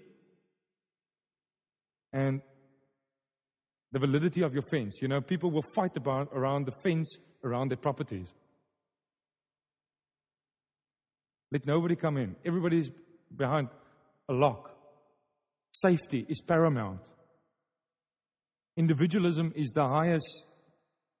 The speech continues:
is one of the highest, um, uh, what, what, what, it's one of the highest things that we strive to in our society.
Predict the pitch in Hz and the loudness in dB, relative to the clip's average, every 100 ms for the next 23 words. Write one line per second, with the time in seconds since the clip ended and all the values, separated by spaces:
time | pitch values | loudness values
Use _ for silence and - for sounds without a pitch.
0 | _ - 127 165 160 147 151 170 170 - | _ -8 -2 0 2 2 2 2 0 -4
1 | - - _ _ _ - 120 120 120 113 | -12 -16 _ _ _ -8 -4 -2 -2 -4
2 | 104 - _ _ _ _ _ _ _ _ | -8 -12 _ _ _ _ _ _ _ _
3 | _ _ _ _ _ _ _ _ _ _ | _ _ _ _ _ _ _ _ _ _
4 | _ _ _ - 107 98 101 101 101 _ | _ _ _ -12 -8 -8 -6 -8 -10 _
5 | _ _ _ _ - 101 104 - - 92 | _ _ _ _ -16 -12 -12 -14 -20 -20
6 | _ _ _ _ _ 127 160 156 139 156 | _ _ _ _ _ -4 0 0 0 0
7 | 175 170 - - _ _ - 165 147 123 | 0 0 -4 -14 _ _ -2 0 0 -2
8 | 127 - 160 165 160 - 110 - 131 117 | -4 -4 0 2 2 0 -6 -2 -2 -2
9 | 127 - 120 113 98 | -6 -4 -4 -4 -6